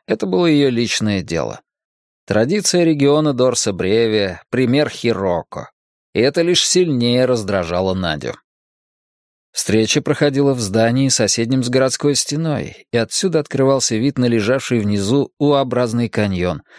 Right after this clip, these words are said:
называвшийся лабиринтом Нила. Внизу виднелась и вода, в широком, затянутом льдом резервуаре, прегражденном дамбой, которую отсюда не было видно, и достигающим аж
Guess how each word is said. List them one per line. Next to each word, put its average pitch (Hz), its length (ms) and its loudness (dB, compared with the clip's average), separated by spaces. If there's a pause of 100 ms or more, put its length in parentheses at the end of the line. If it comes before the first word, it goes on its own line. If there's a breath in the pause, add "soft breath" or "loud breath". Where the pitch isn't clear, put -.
(140)
называвшийся 117 720 0
лабиринтом 87 640 -4
Нила. 64 360 -8 (720)
Внизу 104 380 2
виднелась 127 540 2
и 131 40 0
вода, 135 460 0 (140)
в - 60 -10
широком, 117 640 0
затянутом 123 600 0
льдом 123 360 0
резервуаре, 117 760 0
прегражденном 101 800 -2
дамбой, 98 480 -4 (320 soft breath)
которую 175 420 0
отсюда 156 380 0
не 127 240 2
было 117 240 2
видно, 92 540 -2
и 69 160 -8
достигающим 113 920 -2
аж - 340 0